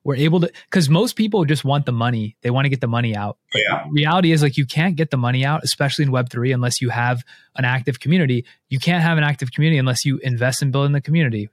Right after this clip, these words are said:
Speaker 1: Time is the only way. That,
Speaker 2: Yeah.
Speaker 1: it's as simple as that.
Speaker 2: Yeah. And I love the way you put it, 'cause I've never heard it before, is, like, audience is one way, community is both ways.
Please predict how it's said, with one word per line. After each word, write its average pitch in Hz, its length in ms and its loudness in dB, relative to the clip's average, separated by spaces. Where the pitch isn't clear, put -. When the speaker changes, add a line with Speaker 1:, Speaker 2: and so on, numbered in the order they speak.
Speaker 1:
Time 117 420 -2
is 117 100 -4
the 127 100 -2
only 131 180 0
way. 127 260 -2
That, - 80 0
Speaker 2:
Yeah. 95 160 2
Speaker 1:
it's 131 160 -4
as 123 140 -2
simple 123 240 0
as 113 80 -2
that. 127 240 -2
Speaker 2:
Yeah. - 120 -14
And 120 80 -2
I 117 100 0
love 131 280 0
the 123 80 2
way 131 140 2
you 117 180 -8
put 120 140 -6
it, 127 120 -10
'cause - 140 -10
I've 101 120 -8
never 110 160 -10
heard 110 180 -8
it - 80 -20
before, 117 240 -4
is, 113 100 -6
like, 95 180 -6
audience 123 420 0
is 104 120 -10
one 110 240 -4
way, 143 180 -6
community 107 500 -10
is 90 120 -12
both 95 320 -4
ways. 80 280 -20